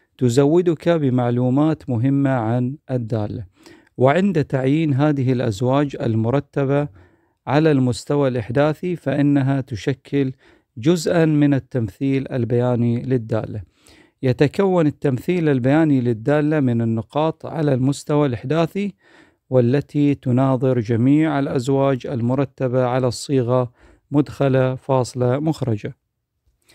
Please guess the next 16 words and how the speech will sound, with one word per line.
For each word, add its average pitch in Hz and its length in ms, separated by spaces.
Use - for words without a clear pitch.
ناخذ 170 440
مثال 123 480
من 113 140
واقع 117 520
الحياة، 117 440
درجات 123 640
الحرارة. 117 440
عندي 160 320
درجات 123 480
الحرارة، 131 640
آه، 113 840
المدخلات 123 720
والمخرجات، 117 840
آه، 123 180
درجة 117 440
بالسيليسيوس 120 1120